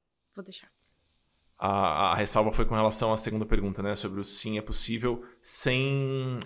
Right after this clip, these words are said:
Speaker 2: é, sem fazer dancinha e sem ter uma grande habilidade de comunicação. Sim, é possível. Não é possível se você não estiver disposto a, a se comunicar.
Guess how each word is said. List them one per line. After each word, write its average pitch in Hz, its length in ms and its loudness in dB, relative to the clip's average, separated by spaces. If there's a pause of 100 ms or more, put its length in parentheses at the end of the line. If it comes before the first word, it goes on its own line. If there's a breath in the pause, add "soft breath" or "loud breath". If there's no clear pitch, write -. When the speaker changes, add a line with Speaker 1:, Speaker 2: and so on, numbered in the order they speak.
Speaker 2:
é, 98 320 0
sem 110 220 -4
fazer 110 220 -4
dancinha 131 760 -2 (140)
e 117 380 -4
sem 113 200 -2
ter 120 120 -4
uma 110 100 0
grande 110 260 -4
habilidade 107 400 -2
de 110 80 -10
comunicação. 107 640 -4
Sim, 104 280 -6
é - 20 -4
possível. 85 500 -2 (800 soft breath)
Não 113 320 2
é 127 60 4
possível 131 640 2 (100)
se - 200 -8
você 101 240 -2
não 101 260 -2
estiver 110 460 -4
disposto - 720 -2 (720)
a, 107 720 0 (260)
a 110 100 -8
se - 220 -8
comunicar. - 500 -10